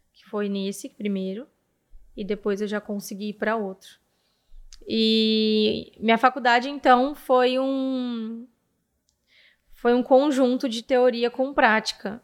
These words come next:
Então, quando eu me formei, eu já tinha uma noção, né?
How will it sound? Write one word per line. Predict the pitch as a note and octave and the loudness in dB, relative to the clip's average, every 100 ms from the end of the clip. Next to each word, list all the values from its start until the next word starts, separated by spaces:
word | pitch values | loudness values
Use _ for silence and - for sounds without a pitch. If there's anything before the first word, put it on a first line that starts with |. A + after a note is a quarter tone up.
| - | -8
Então, | A3 A#3+ A#3 | 0 2 4
quando | B3+ C4 | 2 2
eu | |
me | C#4+ C#4 | 0 -2
formei, | - G#3+ G#3 A3 C#4 A3+ G3 _ _ _ _ _ - | 0 2 2 2 2 2 -4 _ _ _ _ _ -6
eu | G#3+ | -4
já | |
tinha | G#3+ B3+ | 0 2
uma | B3+ | 4
noção, | C4+ - - G3 F#3 F#3 _ _ _ _ A#3+ | 2 0 -2 -2 -4 -12 _ _ _ _ -8
né? | G3+ A3+ | -8 -8